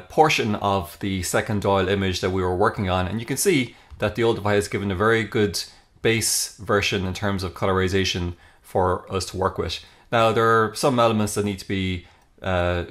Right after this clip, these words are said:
fixed here. There are some faces that haven't been colored in. There are some clothes that are actu-, actually, a lot of the clothes come out this kind of purpley, bluey color.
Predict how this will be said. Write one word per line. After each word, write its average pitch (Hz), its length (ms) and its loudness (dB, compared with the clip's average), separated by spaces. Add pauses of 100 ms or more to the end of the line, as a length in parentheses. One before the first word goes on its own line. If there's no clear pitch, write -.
(120)
fixed - 320 -2
here. 98 260 2
There 87 160 2
are 85 60 0
some 92 220 -4
faces 90 340 -4
that 95 100 -4
haven't 90 200 -4
been 87 140 -4
colored 92 300 0
in. 104 260 0
There 87 140 -2
are 85 60 -2
some 92 220 -8
clothes 90 400 0
that 87 120 -4
are 87 320 0 (200)
actu-, 95 220 -8 (120)
actually, 98 240 -2
a 92 40 0
lot 107 200 6
of 101 60 -4
the - 80 -2
clothes 92 300 0
come 95 180 -4
out 90 160 0
this 90 180 -8
kind 90 240 -4
of 82 240 -8
purpley, 90 580 -2
bluey 92 280 -2
color. 92 420 0